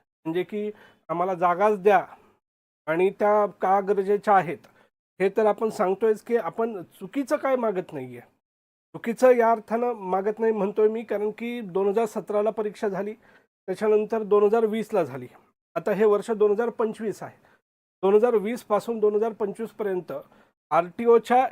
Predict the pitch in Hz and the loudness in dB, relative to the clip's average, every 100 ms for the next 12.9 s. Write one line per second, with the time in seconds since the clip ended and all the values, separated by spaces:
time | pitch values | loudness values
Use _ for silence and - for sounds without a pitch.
0 | - 185 208 220 220 220 214 247 214 208 | -2 2 2 2 2 2 0 -2 -2 0
1 | 214 226 190 185 202 156 - - - 165 | 0 2 2 2 0 -2 -8 -16 -2 0
2 | 196 202 190 - _ _ _ _ _ 170 | 2 2 -2 -8 _ _ _ _ _ -2
3 | 175 285 185 180 262 262 - 262 240 254 | -2 -2 -2 0 -2 -4 0 0 0 0
4 | 233 196 233 247 233 233 190 151 117 131 | 0 0 -4 -8 -6 0 0 0 -6 -12
5 | 135 170 233 196 208 190 190 202 226 196 | -10 -4 -4 0 0 0 -2 -4 -8 -10
6 | 208 190 220 190 202 196 185 214 190 214 | -8 -8 -6 -4 -2 -2 -2 -2 0 -2
7 | 190 180 - 202 190 208 175 202 185 220 | -2 -6 -4 -4 -4 -12 -10 -8 -8 -4
8 | 190 180 170 180 185 180 170 190 170 180 | -6 -6 -8 -4 -4 -4 -6 -6 -6 -6
9 | 196 - - - _ 160 170 170 202 208 | -8 -8 -20 -20 _ -2 0 0 0 0
10 | 208 220 202 190 208 185 185 190 180 196 | -2 -4 -6 -6 -4 -4 -2 -4 -4 -4
11 | 185 214 185 175 214 226 185 208 196 180 | -2 -2 -2 -2 -4 -4 -12 -8 -8 -6
12 | 214 170 185 175 156 202 151 156 196 | -8 -4 -4 -6 -6 -6 -6 -6 -10